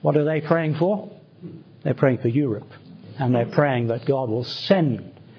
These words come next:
Koreans, as he's doing increasingly, to the continent of Europe. So that's my life. Uh, I don't get to preach very much in the U K these days because I have to travel to all these countries,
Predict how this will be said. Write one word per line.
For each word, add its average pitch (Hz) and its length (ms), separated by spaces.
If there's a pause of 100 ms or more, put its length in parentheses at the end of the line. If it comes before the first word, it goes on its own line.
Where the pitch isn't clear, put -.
(220)
Koreans, 120 880 (240)
as 131 160
he's 117 160
doing 139 300
increasingly, 113 640 (480)
to 135 160
the 123 100
continent 117 640 (300)
of 110 180
Europe. 123 420 (400)
So 190 100
that's 220 140
my 196 180
life. 202 300 (560)
Uh, 127 440 (280)
I 120 100
don't 202 160
get 208 180
to 151 60
preach 196 300
very 165 200
much 170 200
in 143 120
the 143 80
U 175 160
K 170 260
these 151 280
days 160 300
because 143 300
I 139 100
have 147 140
to 147 80
travel 185 380
to 139 180
all 127 140
these 120 160
countries, 127 560